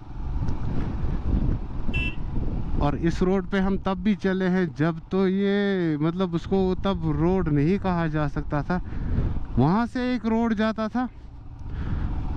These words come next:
वहाँ से भी हम एक दो बार गए हैं। उसके बाद जब dam बना तो यहाँ shift हो गए हम। इनफैक्ट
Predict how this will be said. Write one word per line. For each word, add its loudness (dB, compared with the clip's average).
वहाँ 4
से -6
भी -2
हम 2
एक 2
दो 4
बार 2
गए 0
हैं। -2
उसके 0
बाद 0
जब -2
dam 0
बना 0
तो -2
यहाँ 2
shift -2
हो 4
गए 2
हम। 2
इनफैक्ट 0